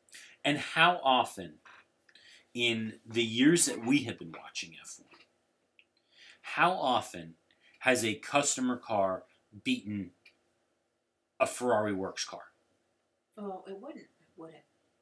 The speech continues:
Speaker 1: My point exactly. Now, it has happened a few times. Um, when Nico Hülkenberg was driving for Sauber, he did it a few times.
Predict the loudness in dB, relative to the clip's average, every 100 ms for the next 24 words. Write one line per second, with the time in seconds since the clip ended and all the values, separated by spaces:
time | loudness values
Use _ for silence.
0 | _ _ _ _ _ _ -20 -20 -8 -6
1 | -4 -4 -4 -4 -2 -2 -2 0 2 2
2 | 2 0 4 2 2 -6 -2 -2 -2 -8
3 | -14 -16 -16 -16 -20 -12 0 0 2 -2
4 | -6 -10 -2 2 4 2 -4 -14 -18 0
5 | 2 4 2 2 2 2 -2 -2 -2 -4
6 | -6 -8 -2 2 2 2 -6 -8 -4 0
7 | 0 -2 -6 _ _ _ -4 4 6 6
8 | 2 -4 -4 0 2 2 0 -12 -14 -16
9 | -18 _ -12 -10